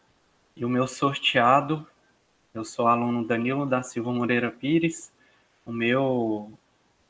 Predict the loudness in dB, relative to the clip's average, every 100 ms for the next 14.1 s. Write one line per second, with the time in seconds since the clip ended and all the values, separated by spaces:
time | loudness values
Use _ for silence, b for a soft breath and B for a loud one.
0 | _ _ _ -8 -2 0 0 -4 -6 -8
1 | -4 -2 0 -2 -2 -4 -4 -2 2 2
2 | 2 0 -6 -4 -2 -2 -8 -14 _ _
3 | _ _ _ _ _ _ _ _ _ _
4 | 2 4 4 -2 -16 _ _ _ _ _
5 | _ _ _ _ _ _ _ _ _ _
6 | _ _ _ -10 -8 -6 -2 6 8 10
7 | 6 0 -14 _ _ _ _ _ _ _
8 | _ _ -2 0 4 6 6 4 2 -4
9 | -12 _ _ _ _ _ _ -20 _ _
10 | -8 -2 2 4 4 2 -2 -4 -6 -6
11 | -4 -4 -4 -2 0 0 -2 0 2 2
12 | 2 -2 -4 -6 -8 -12 -14 -14 -6 -2
13 | 0 0 -2 -10 _ -12 2 2 4 -2